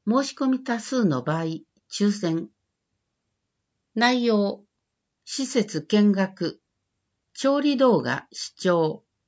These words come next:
給食に関する講話、給食の試食、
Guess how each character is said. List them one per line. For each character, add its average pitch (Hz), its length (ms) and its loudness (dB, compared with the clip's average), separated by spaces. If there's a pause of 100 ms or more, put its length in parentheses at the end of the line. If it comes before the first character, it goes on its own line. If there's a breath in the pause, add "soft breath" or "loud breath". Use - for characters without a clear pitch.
(720)
給 285 200 -2
食 294 280 -2
に 262 160 0
関 254 240 0
す 233 160 -6
る 147 160 -2
講 170 300 -2
話、 151 240 -2 (1400)
給 269 200 -4
食 254 340 -4
の 214 140 4
試 - 220 -6
食、 175 520 -4